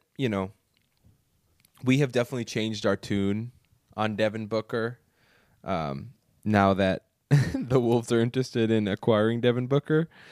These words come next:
Um, <laughs> that's just to be, you know, just to be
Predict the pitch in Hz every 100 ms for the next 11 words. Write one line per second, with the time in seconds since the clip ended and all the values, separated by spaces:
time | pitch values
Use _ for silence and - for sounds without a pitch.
0 | - - - _ _ 104 95 62 - 123
1 | 110 110 107 - - - - - 185 151
2 | - 202 - 147 - 135 - _ _ -
3 | 240 220 190 151 - _ - - - 120
4 | - - 135 - 131 123 107 - 131 92
5 | 98 143 139 123 113